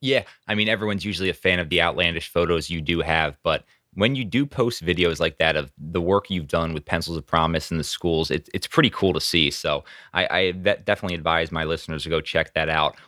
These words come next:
One of the photos I was hoping you'd talk about is you and the tiger, though. So can you talk a little bit?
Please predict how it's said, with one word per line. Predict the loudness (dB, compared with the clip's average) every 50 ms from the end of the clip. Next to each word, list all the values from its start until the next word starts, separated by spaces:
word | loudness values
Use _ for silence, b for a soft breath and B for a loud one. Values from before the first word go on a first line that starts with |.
| b
One | 0 2 4 4
of | 2
the | 2
photos | 4 4 4 4 4 2
I | 2 0
was | 0 0
hoping | 0 0 0 0
you'd | -2 -2
talk | 0 2 2 2 2
about | 2 0 0 0 0
is | -4 -6 -6
you | -2 0 0 0 0
and | -2 -4
the | -4
tiger, | -4 0 2 2 2 2 0 -2 -2
though. | -2 -4 -6 -8 -12 -16 -6
So | 0 0 0
can | 2 0 -2
you | -2
talk | 0 2 2 4
a | 2
little | 2 2 2
bit? | 0 0